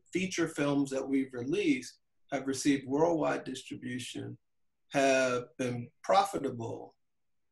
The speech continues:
and, uh, so I'm happy. But I, I, I credit that to being a businessman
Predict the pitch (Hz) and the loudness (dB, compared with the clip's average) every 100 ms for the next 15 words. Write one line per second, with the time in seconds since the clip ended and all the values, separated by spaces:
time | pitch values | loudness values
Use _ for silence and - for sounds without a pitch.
0 | - 139 143 143 143 139 156 196 214 254 | -2 4 6 6 4 4 2 -2 -4 -2
1 | - - - - 143 147 - 147 - 151 | -2 -4 -8 -4 0 2 2 0 2 2
2 | 147 - 139 - 208 220 214 160 151 - | 2 0 -2 0 0 4 2 2 0 -2
3 | 139 135 127 120 - 180 202 196 156 - | 0 0 0 -8 -6 0 0 2 -2 -2
4 | 135 127 123 123 123 | -4 -4 -4 -6 -12